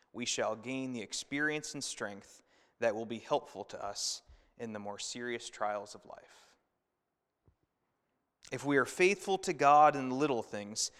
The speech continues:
we shall gain experience and strength that will be helpful to us in the more serious trials of life. That's the point of having these conversations.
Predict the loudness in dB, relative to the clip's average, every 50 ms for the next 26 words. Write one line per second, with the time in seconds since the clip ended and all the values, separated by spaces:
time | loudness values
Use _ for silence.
0 | -20 _ -8 -6 -4 -2 0 0 0 0 0 -2 -2 -2 -2 -4 -4 -4 -4 -4
1 | -4 -4 -4 -2 0 0 0 0 -2 -4 -4 -6 -6 -8 -8 -6 -6 -6 -2 0
2 | 0 0 0 -2 -8 -8 -8 -8 -8 -8 -10 -8 0 0 0 2 0 -2 -6 -4
3 | 2 2 2 2 2 -4 -6 -6 -6 -6 -8 -4 -4 -4 -2 0 -2 -2 -2 -6
4 | -16 -20 -12 -8 -8 -6 -4 -4 -2 -2 -2 -2 -2 -2 -2 -2 -2 -2 0 0
5 | 0 0 -2 -4 -6 -8 -2 0 2 4 4 4 4 2 -2 -6 -8 -8 -8 -10
6 | -8 -6 -8 -8 -8 -8 -10 -16 -20 -20 _ -20 -20 -20 -20 -20 -20 _ _ _
7 | _ _ _ _ _ _ _ _ _ _ _ _ _ _ _ _ _ _ _ _
8 | _ _ _ -18 -16 -16 -16 -16 -18 -20 -20 _ _ _ _ _ _ _ _ _
9 | _ _ _ _ _ _ _ -20 -16 -14 -12 -12 -6 2 6 6 6 6 4 -2
10 | -4 -2 -2 -4 -4 -2 2 2 4 4 4 2 0 -4 -6 -10 -10 -6 -6 -6
11 | -4 0 4 4 4 4 2 -2 -6 -6 -6 -8 -8 -6 -4 -4 -4 -4 -6 -8
12 | -6 -6 -8 -8 -10 -12 -16 -20 _ _ -16 -14 -14 -14 -14 -16